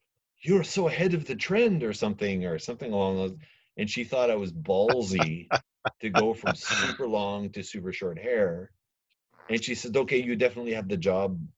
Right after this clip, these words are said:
Speaker 1: you know, you're bilingual, blah, blah, blah."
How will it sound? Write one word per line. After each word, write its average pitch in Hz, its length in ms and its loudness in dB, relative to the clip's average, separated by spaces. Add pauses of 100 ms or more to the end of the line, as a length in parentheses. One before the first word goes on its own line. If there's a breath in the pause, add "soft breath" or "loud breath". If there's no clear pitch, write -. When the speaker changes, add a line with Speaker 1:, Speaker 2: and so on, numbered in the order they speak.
Speaker 1:
you 98 140 -4
know, 87 260 -4 (140)
you're 90 140 -4
bilingual, 90 640 0
blah, 82 180 -2
blah, 82 160 -4
blah." 110 400 0